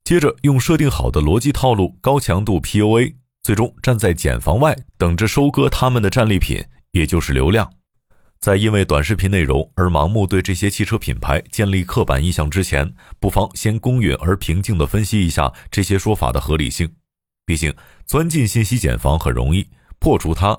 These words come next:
则需要独立思考。本质上，相信后摆臂铝换钢等于减配的人，和直到今天仍然笃信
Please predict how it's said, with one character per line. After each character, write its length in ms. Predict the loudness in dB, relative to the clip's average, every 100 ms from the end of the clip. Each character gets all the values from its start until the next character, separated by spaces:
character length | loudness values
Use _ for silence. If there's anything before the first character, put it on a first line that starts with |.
| -6
则 140 | -4 -2
需 160 | 0
要 160 | 0 0
独 180 | -2 -2
立 120 | -2
思 160 | -2 -6
考。 260 | -6 -12 _ _ _ _ _ _ _ _ -6
本 120 | -2
质 120 | -2
上， 200 | -2 -4 -8 -20 -20 -6
相 240 | -2 0
信 160 | 0 0
后 180 | 0
摆 160 | 0 0
臂 300 | 0 0 0
铝 160 | 0 0
换 260 | 2 0 0
钢 200 | 0 0
等 160 | -2 -2
于 80 | -2
减 240 | -2 -2
配 160 | 0 0
的 80 | 2
人， 180 | 0 -2 -10
和 160 | -2 -2
直 120 | 0
到 140 | 0 0
今 160 | -2
天 180 | -2 -2
仍 160 | 0 0
然 160 | 0
笃 200 | -2 -6
信 240 | -2 -2